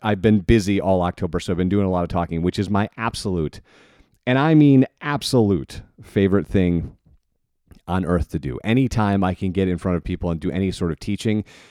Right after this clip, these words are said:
it is my favorite, favorite thing to do. Let me take a quick sip. We are doing the Boss Tweed today.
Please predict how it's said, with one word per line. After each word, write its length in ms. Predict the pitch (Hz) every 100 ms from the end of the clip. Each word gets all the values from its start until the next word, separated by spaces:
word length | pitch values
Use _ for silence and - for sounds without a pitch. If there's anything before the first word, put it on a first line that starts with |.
| _
it 140 | 101 95
is 100 | 90
my 140 | 90
favorite, 540 | - 101 92 87 85 -
favorite 400 | - 95 87 87
thing 160 | 82 78
to 100 | 71
do. 280 | 62 - - _ _ _ _
Let 60 | 80
me 80 | 71
take 180 | 69
a 80 | 71
quick 220 | - 65
sip. 200 | - - - _ _ _ _ _ _ _ _ _ _ _ _ _ _ _ _ _ _ _ _ _ _ _ _ _ _ _ _ _ _ _ _ -
We 160 | 90
are 60 | 82
doing 180 | 85 80
the 80 |
Boss 320 | 73 80 80 -
Tweed 380 | - 76 69 - -
today. 260 | 76 67